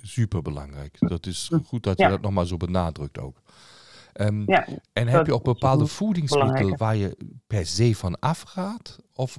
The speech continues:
Speaker 1: wacht je dat af wat een test,
Speaker 2: Nee.
Speaker 1: een test die dat, eh,
Speaker 2: Ja.
Speaker 1: wat eruit komt?
Speaker 2: Ik vind dat echt zo zonde. Mensen krijgen zoveel stress van wat ze lezen over geen gluten, geen zuivel, geen dit, geen dat. En dat gaan ze allemaal proberen eerst.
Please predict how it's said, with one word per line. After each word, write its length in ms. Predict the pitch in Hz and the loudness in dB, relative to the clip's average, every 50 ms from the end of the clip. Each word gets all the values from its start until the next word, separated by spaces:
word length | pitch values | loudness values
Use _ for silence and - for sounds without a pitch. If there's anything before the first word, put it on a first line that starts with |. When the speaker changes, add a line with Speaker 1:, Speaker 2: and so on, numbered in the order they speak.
| 107 110 | -10 -4
Speaker 1:
wacht 240 | 117 131 127 - - | -2 -2 -2 -2 -4
je 80 | 123 117 | -6 -4
dat 180 | 120 117 110 | -4 -4 -4
af 260 | - 117 110 107 - - | -2 -4 -4 -4 -2 -2
wat 160 | 104 104 101 | -2 -2 0
een 140 | 104 104 - | -2 -4 -2
test, 500 | - - 101 - - - - - - - | 0 2 4 4 2 2 -4 -14 -12 -8
Speaker 2:
Nee. 180 | 101 101 101 - | -6 -6 -4 -4
Speaker 1:
een 180 | 110 101 95 - | -4 -4 -4 -2
test 300 | - 107 98 - - - | -2 -2 -2 -2 -6 -10
die 100 | 92 90 | -6 -4
dat, 200 | 92 87 - - | -4 -6 -6 -8
eh, 240 | - - - 85 | -12 -12 -6 0
Speaker 2:
Ja. 220 | 87 180 - 87 95 _ _ - _ _ | 2 2 2 0 -4 _ _ -20 _ _
Speaker 1:
wat 180 | - - 92 - | -8 -8 -6 -4
eruit 320 | 92 58 - 76 73 - | -6 -6 -6 -10 -12 -12
komt? 320 | - 76 71 73 - - _ _ - | -12 -14 -14 -14 -16 -20 _ _ -6
Speaker 2:
Ik 120 | - 175 - | -6 -6 -2
vind 220 | - 185 175 175 | 0 2 4 4
dat 180 | 175 175 175 175 | 4 4 4 2
echt 180 | 156 - - _ | 0 0 -4 _
zo 320 | _ - 185 196 208 202 | _ 2 4 6 6 6
zonde. 320 | 175 180 196 196 185 175 165 | 6 6 6 6 6 6 6
Mensen 280 | 170 170 180 175 165 | 6 4 4 2 -2
krijgen 300 | - - 180 180 175 170 | -2 0 0 0 0 0
zoveel 360 | 160 151 180 196 196 196 202 190 | 0 2 2 2 2 2 0 -2
stress 440 | - - - 165 175 185 180 - | -2 -2 0 2 2 2 2 0
van 220 | - 180 170 165 165 | 0 0 2 4 4
wat 160 | 160 170 165 - | 4 2 2 2
ze 60 | 170 | 2
lezen 400 | 165 170 165 170 175 170 170 - | 4 6 6 4 4 2 0 0
over 460 | 147 165 151 - 156 151 147 - - - - - - _ | 0 0 2 4 4 4 4 2 -2 -16 -20 -20 -20 _
geen 280 | - - - 180 175 - | -12 -2 0 2 2 2
gluten, 680 | - - - 175 170 151 - - 165 - 151 156 151 - | 2 0 0 0 0 0 2 2 2 2 4 2 2 0
geen 500 | - - 170 165 165 165 165 160 160 147 | 2 2 4 6 6 6 6 6 4 4
zuivel, 600 | 131 147 151 156 156 156 156 147 - 156 147 151 | 4 4 6 6 6 4 2 2 2 4 4 4
geen 280 | 156 - - 160 160 156 | 4 2 0 2 2 4
dit, 200 | 147 156 160 - | 4 2 2 0
geen 220 | - - 160 151 147 | 0 0 4 4 6
dat. 260 | 151 147 160 165 - | 6 4 4 4 2
En 80 | 165 156 | 0 0
dat 140 | 151 - | 0 0
gaan 160 | - 165 165 147 | 0 0 0 0
ze 80 | - | 0
allemaal 380 | - - 196 196 190 180 165 165 | 2 2 4 4 6 4 4 4
proberen 500 | 165 156 151 143 160 175 190 190 202 - | 4 2 4 6 6 6 6 4 4 4
eerst. 340 | 170 180 208 247 - - | 4 4 2 2 -2 -6